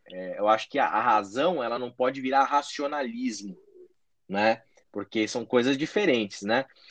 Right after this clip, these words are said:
Uma coisa são as nossas faculdades racionais, a nossa maneira de articular. Então, eu tô falando de mística aqui, nós estamos conversando,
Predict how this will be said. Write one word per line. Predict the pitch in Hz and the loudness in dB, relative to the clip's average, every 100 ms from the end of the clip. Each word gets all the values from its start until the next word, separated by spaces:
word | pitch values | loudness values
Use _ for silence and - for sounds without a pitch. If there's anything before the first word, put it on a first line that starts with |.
| - | -8
Uma | 107 110 | 2 2
coisa | - 123 147 | 4 2 4
são | 160 160 165 | 0 2 2
as | 143 | 2
nossas | 143 - 151 | -2 -2 -6
faculdades | - 135 135 117 117 123 | -4 -4 -4 2 4 2
racionais, | 117 123 - 147 110 104 120 123 117 107 | 2 2 2 2 4 6 8 8 4 -2
a | 104 | -4
nossa | 107 - 113 | -6 -6 -8
maneira | 110 113 113 | -6 -4 -4
de | 113 | -2
articular. | 107 - - 101 113 | -4 -6 -4 0 0
Então, | 104 120 | 0 -2
eu | 123 | -2
tô | 139 | -2
falando | 139 131 131 | -2 -2 -4
de | 120 | -6
mística | 117 123 - 110 | -4 -4 -2 0
aqui, | 101 143 175 | 0 4 6
nós | 120 - | 6 4
estamos | 123 117 | 2 0
conversando, | - 113 107 - 170 220 | 2 4 4 6 4 4